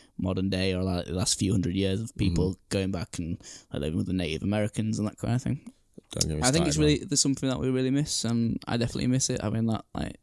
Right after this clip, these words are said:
Speaker 1: kinship with people. So I wanna do s-, so get back to the actual question. uh, I wanna do something,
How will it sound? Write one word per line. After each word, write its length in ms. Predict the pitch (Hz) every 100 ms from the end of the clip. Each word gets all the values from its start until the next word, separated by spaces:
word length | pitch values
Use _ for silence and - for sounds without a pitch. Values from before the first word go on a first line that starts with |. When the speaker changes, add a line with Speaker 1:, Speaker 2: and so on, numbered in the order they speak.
| - - - - _ _ -
Speaker 1:
kinship 440 | - 139 135 139 -
with 100 | -
people. 460 | 143 131 160 147
So 160 | - 117
I 60 |
wanna 160 | 143 131
do 140 | 113 113
s-, 180 | - -
so 220 | - 117
get 200 | 127 -
back 120 | 117
to 120 | - 113
the 40 |
actual 260 | - 110 104
question. 480 | 131 120 - 120 110
uh, 60 | 107 - - - - -
I 100 | 113
wanna 160 | 123
do 140 | 117 107
something, 840 | - 104 110 107 107 110 110